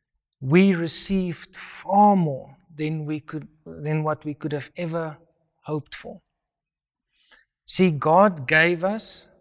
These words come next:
his very best. He gave us his only son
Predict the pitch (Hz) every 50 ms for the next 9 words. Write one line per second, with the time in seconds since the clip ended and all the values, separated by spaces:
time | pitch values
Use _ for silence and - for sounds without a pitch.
0 | _ _ _ - 156 165 170 175 151 139 139 - - _ _ - 147 127 127 127
1 | 127 160 165 170 170 180 185 185 180 - _ _ _ _ _ _ _ _ _ -
2 | 131 123 120 - 147 131 127 - - - - - - _ _ _ _ _ _ _
3 | _ _ _ _ _ _ _ _ _ - 147 175 185 156 170 165 160 165 160 151
4 | 170 175 180 180 - - - - _ _ _ _ _ _ _ _ _ - 135 147
5 | 156 147 139 156 - - - 190 196 208 220 226 220 214 196 - - - 151 139
6 | 139 139 143 143